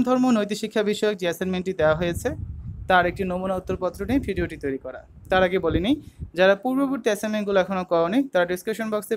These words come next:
প্লেলিস্টের link পেয়ে যাবে, সেখান থেকে চাইলে অ্যাসাইনমেন্টগুলো করে নিতে পারো। এছাড়া উপরে ডান দিকে আই button আছে, এখানে click করলেও তোমরা অ্যাসাইনমেন্টগুলো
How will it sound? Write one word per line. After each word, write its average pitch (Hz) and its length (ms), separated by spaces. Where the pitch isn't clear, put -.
প্লেলিস্টের 185 400
link 190 160
পেয়ে 220 200
যাবে, 220 140
সেখান 196 240
থেকে 190 200
চাইলে 175 180
অ্যাসাইনমেন্টগুলো 170 460
করে 185 120
নিতে 208 240
পারো। 233 140
এছাড়া 240 320
উপরে 208 260
ডান 180 160
দিকে 190 220
আই 170 100
button 165 240
আছে, 160 120
এখানে 196 280
click 185 240
করলেও 202 260
তোমরা 196 160
অ্যাসাইনমেন্টগুলো 190 560